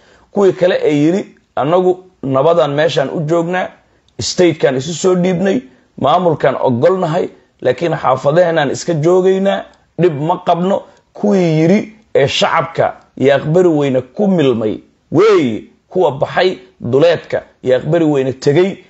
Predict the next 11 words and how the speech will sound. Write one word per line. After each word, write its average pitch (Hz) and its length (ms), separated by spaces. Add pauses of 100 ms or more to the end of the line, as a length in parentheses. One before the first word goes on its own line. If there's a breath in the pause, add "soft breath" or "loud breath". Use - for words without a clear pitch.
(140)
shacabka 151 480
soo 147 240
kufsaday 131 480
waay. 104 280 (160)
Intaasi 160 380
ma 180 140
garatay 147 320
mise 123 180
ma 143 100
fahmin? 110 300 (1900 soft breath)
Xamse 135 400